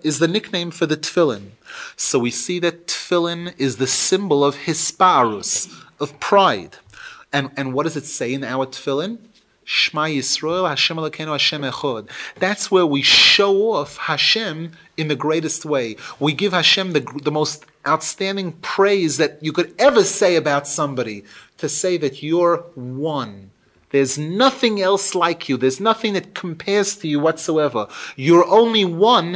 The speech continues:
in the world. Hashem Echad. Va'al Yodom Nizgale Yira. So that this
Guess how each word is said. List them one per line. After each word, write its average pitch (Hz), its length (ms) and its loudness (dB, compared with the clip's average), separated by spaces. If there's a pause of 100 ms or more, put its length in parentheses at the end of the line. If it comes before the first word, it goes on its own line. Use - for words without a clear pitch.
in 170 140 -4
the 165 80 2
world. 131 400 2
Hashem 139 400 0
Echad. 170 420 0 (1000)
Va'al 117 380 4
Yodom 165 760 0
Nizgale 123 800 0
Yira. 147 640 -6 (300)
So - 200 -2
that 135 220 0
this - 240 -2